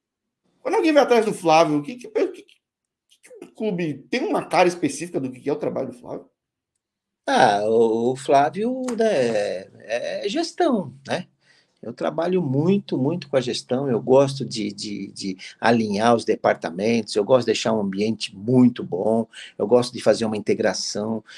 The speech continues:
Speaker 2: eu gosto até por, né, de ser o meu, a minha, a, a base minha no futebol foi as categorias de base, né? Então eu gosto muito, eu dou muita atenção. Eu falo que a,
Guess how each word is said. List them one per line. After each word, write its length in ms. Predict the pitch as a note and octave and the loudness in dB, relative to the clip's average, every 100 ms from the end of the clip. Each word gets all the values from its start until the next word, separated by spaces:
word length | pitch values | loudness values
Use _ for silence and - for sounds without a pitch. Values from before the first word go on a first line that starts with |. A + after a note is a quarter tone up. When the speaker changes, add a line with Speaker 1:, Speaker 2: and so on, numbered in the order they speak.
| - - | -10 0
Speaker 2:
eu 160 | A#2 | 2
gosto 460 | A#2 A#2+ C3+ C3 - | 2 6 6 6 2
até 240 | - C#3+ | 2 2
por, 260 | C3+ A#2+ G#2+ | 2 -2 -4
né, 280 | A2 C3 C3 - | -2 -2 -4 -10
de 100 | G2+ | -14
ser 240 | - G#2+ G#2+ | -4 -2 -2
o 60 | |
meu, 460 | G2+ A2+ A2 G#2+ G2+ - - - - | -2 0 0 0 -4 -10 -18 -20 -10
a 140 | F#2+ G#2 | -8 -6
minha, 280 | A2 A2+ G#2+ G2+ F#2+ G2+ A2+ - | -4 -4 -4 -6 -6 -6 -8 -6
a, 60 | |
a 40 | G#2 | 0
base 640 | G2+ C3 D#3+ C#3 C3+ A#2 | 6 8 8 4 0 -4
minha 280 | A#2+ C3+ B2+ | 0 4 4
no 100 | A#2 | 4
futebol 560 | A2 B2 - G#2 A#2+ B2+ | 2 0 2 2 6 4
foi 260 | C3 D3 C3+ | 6 4 4
as 140 | A#2+ | 4
categorias 560 | A2+ B2+ A2+ A#2 A#2+ A2 | -2 -4 -4 -4 -6 -8
de 100 | G2+ | -12
base, 480 | - B2+ D#3 B2+ G2+ | -6 -4 -2 -6 -10
né? 180 | B2+ C#3 _ _ _ | -12 -12 _ _ _
Então 320 | - - A#2+ C3 | -16 -8 -4 0
eu 120 | B2 | 0
gosto 360 | B2+ B2+ - - | 4 4 2 -6
muito, 300 | G2+ B2+ A#2 | -6 -6 -2
eu 40 | |
dou 160 | B2+ A#2+ | 0 0
muita 460 | A#2+ D3+ D#3+ C3 | 0 0 2 0
atenção. 640 | A2 A2 G2 - G2+ A#2 A#2 - - _ | -2 -4 -8 -10 -10 -10 -12 -18 -20 _
Eu 140 | B2+ C3+ | 0 2
falo 400 | C#3 C3 B2+ A2 | 4 4 4 0
que 180 | - | 0
a, 160 | G#2 | 0